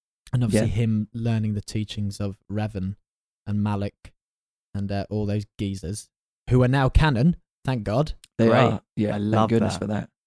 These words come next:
Speaker 1: Which
Speaker 3: Well, you
Speaker 1: makes
Speaker 3: gotta
Speaker 1: life
Speaker 3: remember with, with things like that, yeah, it's so interesting because there was no rule of two. There was just an unlimited
Speaker 1: Mm.
Speaker 3: amount of Sith and Jedi, and they had these ancient teachings from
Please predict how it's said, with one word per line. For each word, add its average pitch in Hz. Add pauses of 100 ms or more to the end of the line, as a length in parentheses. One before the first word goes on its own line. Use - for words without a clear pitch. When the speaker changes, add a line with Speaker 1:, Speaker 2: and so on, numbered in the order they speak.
(160)
Speaker 1:
Which 117
Speaker 3:
Well, 135
you 147
Speaker 1:
makes 143
Speaker 3:
gotta 151
Speaker 1:
life 127
Speaker 3:
remember 147
with, 120
with 117
things 131
like 82
that, 120
yeah, 113
it's 95
so 135
interesting 110
because 107
there 104
was 110
no 104
rule 101
of 101
two. 104
There 101
was 101 (160)
just -
an 101
unlimited 110
Speaker 1:
Mm. -
Speaker 3:
amount 101
of 95
Sith 104
and 107
Jedi, 101
and 104
they 107
had 113 (300)
these 104
ancient 110
teachings 107
from 104